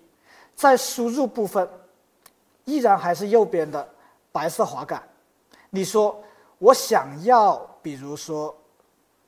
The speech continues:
两百三十，也就是说我希望两百三十以上的色阶都能变成亮光，都能变成白色。那么这个时候呢，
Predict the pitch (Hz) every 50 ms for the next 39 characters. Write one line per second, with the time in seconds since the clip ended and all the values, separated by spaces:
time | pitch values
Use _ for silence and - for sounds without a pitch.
0 | _ _ _ - 165 185 208 220 190 165 156 - - - 208 208 214 214 226 240
1 | - - - - 131 131 143 147 - _ _ _ _ _ _ _ _ _ _ _
2 | _ _ _ _ _ - 202 226 233 240 220 - - - - - - - - 190
3 | 180 - - - - 247 269 277 294 277 240 202 180 175 185 180 160 151 - -
4 | - 226 254 240 - 185 170 147 143 139 - 190 180 175 170 160 - - 196 170
5 | - - 156 147 - - _ _ _ _ _ _ _ _ _ _ _ _ _ _
6 | _ _ _ _ _ _ _ _ _ _ _ _ _ _ _ _ _ _ - 226
7 | 220 190 170 170 170 190 185 165 165 156 165 185 196 180 170 156 151 143 147 147
8 | - _ _ _ _ 190 190 175 170 175 190 175 160 160 147 - - - 135 -
9 | - 175 147 - - _ _ _ _ _ _ _ _ _ _ _ _ _ _ _
10 | - - - - _ - 285 285 277 269 - 330 302 302 - - 196 190 202 185
11 | 185 180 175 - -